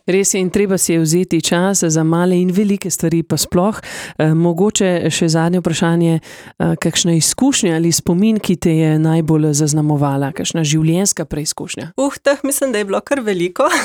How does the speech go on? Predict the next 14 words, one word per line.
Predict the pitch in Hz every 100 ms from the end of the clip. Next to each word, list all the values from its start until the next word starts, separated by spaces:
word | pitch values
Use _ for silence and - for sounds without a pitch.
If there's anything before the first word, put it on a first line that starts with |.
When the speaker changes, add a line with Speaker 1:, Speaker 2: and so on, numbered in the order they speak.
| 208 285 226 285 233
Speaker 2:
Ja, | 202 220
definitivno | 214 285 302 285 269 269 277 262
me | 233 202
je | 202 196 185 180 190
najbolj | 214 214 233 196 190 190 180 -
ta | - 202
izkušnja, | 208 196 - 233 208 190
ko | 202
sem | 208 196
bila | 175
v | 165 165
Milanu, | 165 165 160 175 220 233
kjer | 202 175
sem | -